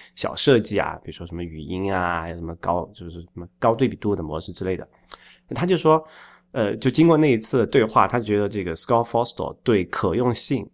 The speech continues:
呃，accessibility，就是对，这就是针对残障人士而言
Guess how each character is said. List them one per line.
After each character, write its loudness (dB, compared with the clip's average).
呃， -2
accessibility， 0
就 -6
是 -6
对， 0
这 -2
就 0
是 -10
针 -2
对 4
残 -6
障 0
人 0
士 -4
而 -2
言 -6